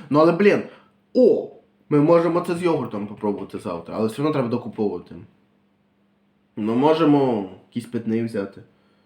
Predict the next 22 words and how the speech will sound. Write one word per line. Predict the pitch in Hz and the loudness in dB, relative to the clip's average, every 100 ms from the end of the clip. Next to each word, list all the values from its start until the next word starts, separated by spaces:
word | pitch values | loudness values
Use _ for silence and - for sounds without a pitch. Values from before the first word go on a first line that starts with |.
| _ _ _ | _ _ _
Так | 101 101 | -10 -10
що... | - 110 107 104 - _ _ _ _ _ | -8 -6 -6 -8 -14 _ _ _ _ _
Та, | 180 185 | 0 2
бо | 160 | 2
того | 160 | -2
ж | 160 | -2
треба | 165 147 | -4 -4
поділити, | 147 143 147 160 175 139 | -6 -6 -4 -2 -4 -4
напевно, | 113 107 113 113 | -8 -6 -6 -6
на | 113 | -6
дві | 110 | -4
реакції. | 110 104 101 - 104 _ _ _ _ _ _ _ _ _ _ _ _ _ _ _ _ _ _ _ _ _ _ _ _ _ _ _ _ _ _ - - - _ _ _ _ _ _ - _ _ _ - _ _ _ _ _ 151 | -4 -6 -8 -12 -16 _ _ _ _ _ _ _ _ _ _ _ _ _ _ _ _ _ _ _ _ _ _ _ _ _ _ _ _ _ _ -20 -20 -20 _ _ _ _ _ _ -20 _ _ _ -20 _ _ _ _ _ 0
Ну... | 151 147 160 - - _ _ - _ _ _ _ _ - _ _ _ _ _ _ _ _ | 4 4 2 -4 -18 _ _ -20 _ _ _ _ _ -20 _ _ _ _ _ _ _ _
Ну, | 143 143 | 0 4
але | 147 147 139 | 6 4 0
поділити | - - 123 123 131 131 | -2 -6 -2 2 0 0
на | 123 | -2
дві | 123 | 0
реакції | 123 120 110 | 2 0 -6
все | 110 | -6
одно | 131 196 | -4 -4
ти... | 151 139 | -4 -6